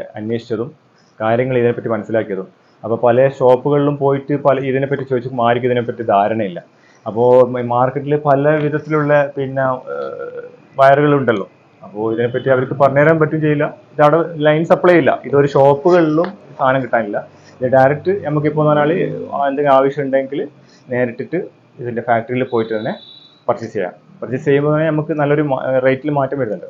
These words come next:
മറ്റേ, ഏഹ്, കമ്പയർ ചെയ്യുമ്പോൾ ഇതിന് റേറ്റ് നല്ല മാറ്റമുണ്ട്. വയറാണെങ്കിൽ നല്ല ക്വാളിറ്റിയുള്ള വയറും. പക്ഷെ മുറ്റത്ത് മുല്ലയ്ക്ക് മണയില്ല എന്ന് പറഞ്ഞ പോലെ ഇത്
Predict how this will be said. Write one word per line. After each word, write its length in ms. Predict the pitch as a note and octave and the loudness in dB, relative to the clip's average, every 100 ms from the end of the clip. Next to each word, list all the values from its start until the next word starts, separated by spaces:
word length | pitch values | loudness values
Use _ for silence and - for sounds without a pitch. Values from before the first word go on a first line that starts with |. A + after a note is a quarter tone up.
| G#2 | -16
മറ്റേ, 180 | G#2 A#2+ B2+ C3 | -2 2 2 2
ഏഹ്, 120 | B2+ A#2+ | -2 -2
കമ്പയർ 300 | B2+ B2+ C3 | 0 4 4
ചെയ്യുമ്പോൾ 300 | C3+ C3 D#3 - _ - - | 4 0 -4 -6 _ -20 -10
ഇതിന് 180 | A#2+ C3 B2+ | -4 0 2
റേറ്റ് 220 | B2+ C#3 C3 | 2 0 -2
നല്ല 120 | C3 A2+ | 0 -2
മാറ്റമുണ്ട്. 380 | G2+ A2 F#2+ - _ A2+ | -2 -6 -8 -14 _ 0
വയറാണെങ്കിൽ 520 | A2+ C3 D3 D3 D#3 | 2 4 2 2 0
നല്ല 120 | B2+ C#3 | 0 0
ക്വാളിറ്റിയുള്ള 380 | C3 B2 C3+ C3+ G#2+ | 2 0 0 2 2
വയറും. 200 | F#2+ - _ _ - | 0 -8 _ _ -16
പക്ഷെ 160 | - C3 | -8 -4
മുറ്റത്ത് 280 | A2+ C3 C#3+ | -4 -4 -2
മുല്ലയ്ക്ക് 300 | C#3+ C#3+ D3+ C#3+ | 0 -2 -2 -2
മണയില്ല 300 | C#3 D3 C#3+ | -2 0 0
എന്ന് 100 | C#3+ | 0
പറഞ്ഞ 160 | C#3+ C#3 | 0 0
പോലെ 160 | A2+ B2 - - _ - | 0 -2 -8 -20 _ -10
ഇത് 120 | G#2+ | -4